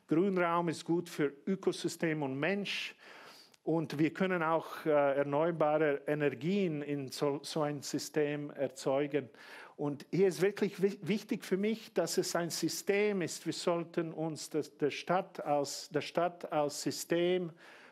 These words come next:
wo Wasser und Energie zentral ist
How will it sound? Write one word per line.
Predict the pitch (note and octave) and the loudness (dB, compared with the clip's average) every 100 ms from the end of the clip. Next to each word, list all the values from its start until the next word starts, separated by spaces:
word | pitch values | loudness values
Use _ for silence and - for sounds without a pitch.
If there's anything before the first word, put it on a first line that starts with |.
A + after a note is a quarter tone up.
| _ | _
wo | C#3+ A#2+ | -4 0
Wasser | D3 F3 - F3 E3+ D#3 | 0 0 0 2 2 0
und | D3 | -4
Energie | D3 D#3 D3 C#3+ C3+ D#3 | -4 -4 0 0 0 -2
zentral | D3+ - C3+ - B2+ C#3 D3 D3 | -2 -6 -6 -4 -2 0 0 -2
ist | C#3+ C3+ - - - | -2 -2 -4 -10 -14